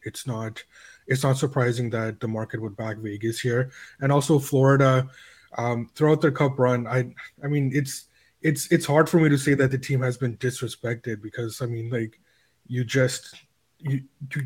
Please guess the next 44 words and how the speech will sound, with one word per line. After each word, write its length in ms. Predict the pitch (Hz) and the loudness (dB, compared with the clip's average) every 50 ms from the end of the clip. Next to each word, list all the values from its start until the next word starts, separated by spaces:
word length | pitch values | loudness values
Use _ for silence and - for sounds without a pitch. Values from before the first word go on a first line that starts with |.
| - | 0
you 100 | 151 151 | 0 0
just 240 | 139 147 131 113 107 | 2 0 -2 -2 0
bet 220 | - 131 135 131 | 2 2 4 4
at 160 | 131 123 117 113 | 2 0 0 -2
what, 140 | 123 113 120 - _ _ | -4 -6 -6 -10 _ _
at 300 | - 127 123 113 113 - | -4 -4 -4 -4 -8 -10
where 220 | - 131 131 131 120 | -4 0 0 0 2
the 80 | 123 | 0
market 400 | 120 120 120 123 127 131 127 113 | -2 -2 -2 -4 -4 -4 -4 -4
is 160 | 117 113 110 - | -4 -4 -4 -6
and 80 | 113 120 | -6 -6
what 180 | 117 110 - | -6 -6 -8
you 60 | 123 | -10
think 220 | - - 120 104 - | -8 -8 -10 -8 -8
your 80 | 113 | -10
fair 220 | 110 - 143 127 117 | -8 -6 -6 -6 -6
price 360 | - - 135 127 131 131 - | -4 -2 -2 0 0 -2 -4
is, 160 | 113 104 104 | -8 -10 -8
right? 160 | 117 117 117 | -10 -10 -8
You're 160 | 113 117 117 117 | -8 -8 -6 -6
not, 320 | 123 123 131 120 113 - - - - - - - - _ _ | -4 -4 -4 -6 -6 -10 -14 -20 -20 -20 -20 -20 -20 _ _
you're 140 | 135 135 135 | 2 4 6
not 220 | 139 139 139 131 | 6 6 4 4
respecting 500 | 131 135 135 - - 135 127 - 139 127 | 2 2 0 2 -2 -2 -2 0 0 0
or 100 | 127 120 | 0 2
disrespecting 640 | 113 131 127 - 127 117 - - 123 120 - 123 117 | 0 0 -2 -2 -4 -6 -4 -6 -6 -4 -4 -2 0
anybody, 440 | 123 135 135 123 113 107 104 101 110 | 2 2 2 2 0 -4 -6 -6 -4
right? 280 | 110 117 143 151 131 | -2 0 0 0 0
But, 260 | 131 127 123 117 117 - - - - - - - _ - | 0 0 0 0 -2 -8 -16 -20 -20 -20 -20 -20 _ -12
but, 340 | 139 131 - 139 131 131 131 | -12 -2 2 4 4 6 6
um, 240 | 131 127 127 120 | 4 4 2 0
Florida 440 | 123 - - 151 139 143 139 143 135 | -2 -2 0 2 4 4 4 4 4
hasn't 580 | 131 135 139 139 131 135 139 135 135 135 135 - _ - - - - _ _ _ _ | 2 2 2 2 2 2 2 2 2 0 -2 -6 _ -20 -20 -20 -20 _ _ _ _
um, 400 | - 120 123 123 117 113 117 117 - _ | -6 -4 -4 -4 -4 -4 -8 -10 -12 _
hasn't 360 | - - 143 143 143 156 135 | -2 0 0 2 2 0 -2
taken 240 | 131 143 135 135 139 | -2 -2 -2 0 0
on 180 | 127 127 127 127 | 0 0 0 0
a 40 | 123 | -2
lot 200 | 120 120 120 120 | -2 -2 -2 -4
of 60 | 117 | -4
money, 300 | 117 120 117 113 107 107 | -4 -4 -4 -6 -6 -8
right? 240 | 104 107 120 175 180 180 - - | -6 -4 -2 -2 -2 -4 -6 -6
Um, 400 | 120 117 113 113 110 110 110 113 _ _ _ | -6 -6 -6 -8 -8 -12 -14 -16 _ _ _
through, 200 | - 131 123 | -6 -6 -6